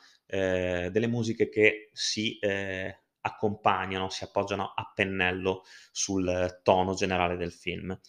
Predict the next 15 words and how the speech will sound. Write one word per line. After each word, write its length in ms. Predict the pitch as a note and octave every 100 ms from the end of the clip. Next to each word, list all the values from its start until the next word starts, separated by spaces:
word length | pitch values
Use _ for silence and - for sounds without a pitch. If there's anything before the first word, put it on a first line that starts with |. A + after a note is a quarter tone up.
| - - - - _
Ehm, 1300 | - B2 A#2+ A#2 A#2 A#2 A2+ A2+ A2 A2+ A2+ A2+ - -
quindi 220 | - D3
ve 160 | B2 D#3
lo 100 | F3+
consiglio, 460 | - B2+ - D#2 E2+
perché 200 | - A#2
no, 120 | F#2
mi 100 | G2+
sembrava 380 | - A#2+ B2 B2
giusto 380 | C#3 C3+ -
renderlo 360 | A2+ A#2 A2+ G#2+
protagonista 840 | - - G#2+ A2 A2 - G#2 - -
<clears throat> 0 |
di 580 | D#4 B3+ G3+ E3+ C3 G#2+
questa 320 | A#2 -